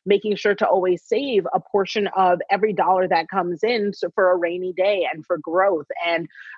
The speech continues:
um, you know, and I hired employees, but I did that very slowly. You know, these are all practical steps that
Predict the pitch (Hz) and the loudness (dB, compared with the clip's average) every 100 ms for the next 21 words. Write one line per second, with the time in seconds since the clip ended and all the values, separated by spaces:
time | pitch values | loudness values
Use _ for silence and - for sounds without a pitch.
0 | 185 185 175 170 208 190 185 180 175 170 | 0 2 0 -2 0 0 0 -2 -4 -4
1 | 185 208 220 214 214 226 247 160 170 175 | -2 -2 -2 -4 -4 -4 -4 -4 -4 -4
2 | 190 190 170 185 202 196 - - 208 247 | -2 -2 -2 -2 -4 -4 -10 -2 0 2
3 | 277 196 - 202 214 190 180 269 311 - | 2 -2 -2 0 2 2 0 0 0 2
4 | 202 202 - 185 - 240 196 - - 214 | 2 2 -2 -6 -6 -6 -6 -4 -4 -4
5 | - 190 | -4 -4